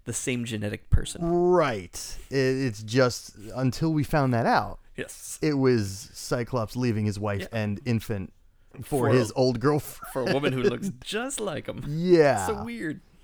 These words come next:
Speaker 2: Yeah. So anyway, that's not what this <laughs> trade is about.
Speaker 1: <laughs>
Speaker 2: This is back when the X-Men, the original five, were a lot more simpler, a lot, uh, more basic. And this storyline,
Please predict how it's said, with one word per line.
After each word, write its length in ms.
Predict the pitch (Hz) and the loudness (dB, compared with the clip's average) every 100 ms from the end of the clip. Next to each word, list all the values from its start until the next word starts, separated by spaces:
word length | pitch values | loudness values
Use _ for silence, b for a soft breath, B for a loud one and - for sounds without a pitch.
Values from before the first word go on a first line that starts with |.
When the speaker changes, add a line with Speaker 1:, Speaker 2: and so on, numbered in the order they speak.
| - | -8
Speaker 2:
Yeah. 460 | 120 117 95 80 60 - | -4 -2 -4 -8 -12 -4
So 240 | - 185 | 4 8
anyway, 320 | 214 196 131 | 8 10 8
that's 240 | 147 202 185 | 8 6 8
not 180 | 165 | 8
what 140 | 151 139 | 8 8
this 240 | 151 - | 8 8
<laughs> 0 | |
trade 260 | - - - 123 | 2 0 0 4
is 240 | 135 120 | 4 4
about. 460 | 104 113 104 - - | 4 6 6 2 -4
Speaker 1:
<laughs> 340 | - - 151 | -18 -18 2
Speaker 2:
This 200 | - 233 | 6 6
is 80 | 220 | 4
back 260 | 151 175 - | 6 6 6
when 140 | 147 | 4
the 120 | 135 | 6
X-Men, 480 | 127 - 123 120 110 | 4 4 2 2 4
the 120 | 110 | 4
original 300 | 110 131 123 | 4 2 2
five, 320 | 107 131 107 101 | 0 0 0 0
were 80 | |
a 60 | 104 | -2
lot 180 | 107 113 | -2 0
more 180 | 113 107 | -2 -2
simpler, 640 | - 330 349 147 95 - - - _ _ _ _ _ _ - - | -2 0 0 -2 -4 -8 -18 -20 _ _ _ _ _ _ -20 -10
a 20 | |
lot, 380 | 117 123 170 - | -2 4 4 4
uh, 120 | 170 | 2
more 240 | 147 147 147 | 4 2 2
basic. 840 | 101 135 147 160 - 95 - - b b b - | 0 2 4 2 -4 -8 -12 -20 b b b -2
And 420 | 131 123 120 117 | 0 4 4 2
this 320 | 110 117 165 | 2 2 2
storyline, 760 | - - 175 170 156 139 139 135 | 0 -2 2 4 4 4 2 0